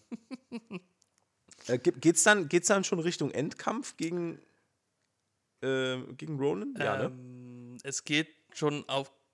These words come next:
Speaker 2: äh, in großen Schritten darauf zu. Man erfährt jetzt vorher noch kurz, äh, in einer Szene, dass Ronan jetzt den Orb natürlich hat, ne? Also den, den, den Stein.
Speaker 1: Ja.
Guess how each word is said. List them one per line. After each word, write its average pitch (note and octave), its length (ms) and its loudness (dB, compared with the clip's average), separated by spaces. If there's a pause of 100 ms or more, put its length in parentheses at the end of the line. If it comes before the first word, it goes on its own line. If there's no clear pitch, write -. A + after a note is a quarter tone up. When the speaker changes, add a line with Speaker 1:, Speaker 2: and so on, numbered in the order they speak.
(360)
Speaker 2:
äh, C#3 200 2
in C#3 140 -8
großen E3 300 -2
Schritten E3+ 300 -4
darauf C3 280 0
zu. G#3+ 360 -4 (380)
Man D3 120 2
erfährt D3+ 360 2
jetzt F3+ 240 0
vorher E3+ 340 2
noch F3+ 240 -2
kurz, F#3 400 2 (800)
äh, C#3 260 4
in C#3 560 -4
einer B2+ 120 0
Szene, E3 340 4
dass C#3 260 0
Ronan E3 500 6
jetzt - 440 0
den B2+ 160 0
Orb D3+ 280 6
natürlich C3+ 380 -4
hat, F#3+ 260 0
ne? F3+ 140 0
Also D3 140 0
den, C3+ 220 -2
den, C3+ 280 -4
den C#3 160 -2
Stein. C#3 420 2
Speaker 1:
Ja. A#2 320 2